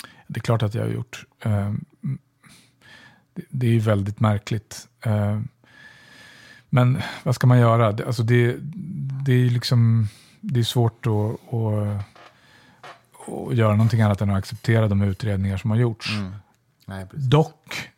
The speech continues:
Speaker 1: med den undran som det föder någonstans, att trots två sinsemellan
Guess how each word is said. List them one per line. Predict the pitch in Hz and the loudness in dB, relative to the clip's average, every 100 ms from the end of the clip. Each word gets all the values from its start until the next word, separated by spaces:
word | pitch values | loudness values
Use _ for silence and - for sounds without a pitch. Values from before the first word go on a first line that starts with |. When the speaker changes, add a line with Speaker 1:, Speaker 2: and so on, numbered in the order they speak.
| - - - - _ - - - - | -20 -20 -20 -20 _ -20 -20 -8 0
Speaker 1:
med | 127 120 135 - _ - - - | 4 4 2 -6 _ -20 -20 -2
den | 117 117 127 | 4 4 6
undran | 127 113 107 123 135 123 117 - - | 4 4 4 4 6 6 4 0 -6
som | - 110 | 0 2
det | 107 107 107 147 135 | 2 2 0 -6 -2
föder | 117 107 101 | 0 2 2
någonstans, | 101 98 - 101 98 - | 0 -2 -2 -2 -4 -4
att | 113 - - - - - _ | -6 -8 -14 -20 -20 -20 _
trots | - 147 156 - - | 0 2 0 -4 -14
två | - 120 123 120 | -6 0 2 2
sinsemellan | - 107 101 - 104 98 98 | 0 -2 -2 -2 -4 -4 -6